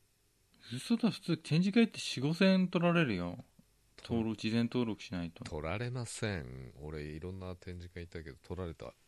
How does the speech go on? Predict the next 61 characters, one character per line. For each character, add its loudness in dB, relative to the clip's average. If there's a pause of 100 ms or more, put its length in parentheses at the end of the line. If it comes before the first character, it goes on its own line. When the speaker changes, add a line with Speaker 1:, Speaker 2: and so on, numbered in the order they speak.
(580)
Speaker 2:
覚 -6
え -8
も -14
な -10
い -12
し。 -12 (520)
Speaker 1:
そ 2
れ 6
は 4
Speaker 2:
モ -
ー-、 -2 (120)
モ 2
ー -2
タ 0
ー 0
シ -4
ョ 0
ー -4
で -6
す -10
ら -6
そ -10
ん -10
な -10
取 -12
ん -12
な -18
い -18
よ。 -20 (920)
Speaker 1:
一 -2 (140)
般 4
の 4
や 4
つ 4
な 4
ん 0
じ 0
ゃ 2
な 2
い 0
の、 -4
そ -8
れ。 -6
Speaker 2:
だ -10
か -20 (880)
ら -2
一 -6
般 -6
の -8
時 -10
行 -16
き -10
ゃ -8
い -10
い -18
じ -20
ゃ -20
ん。 -20 (3750)
で -6
し -14
ょ。 -20